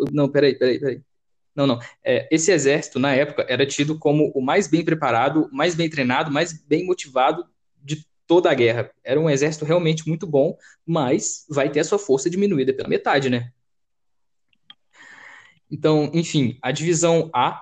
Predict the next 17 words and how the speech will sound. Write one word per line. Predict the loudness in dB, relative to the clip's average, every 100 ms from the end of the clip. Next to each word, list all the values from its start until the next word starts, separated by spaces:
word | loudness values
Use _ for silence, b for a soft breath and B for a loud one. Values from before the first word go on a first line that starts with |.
| -10
tomaria | -4 0 2 2
o |
controle | 0 0 4 4 4
das | 0 0
bases | 0 0
de | -2
petróleo | -2 0 0 -2
do | -2
Cáucaso, | 0 0 2 2 0 -4
mais | -6 -6 -6
ao | -6
sul | -4 0
ali, | 0 0
mais | -4 -4
perto | -4 -2
da | -2
Turquia, | -2 -8 -6 -4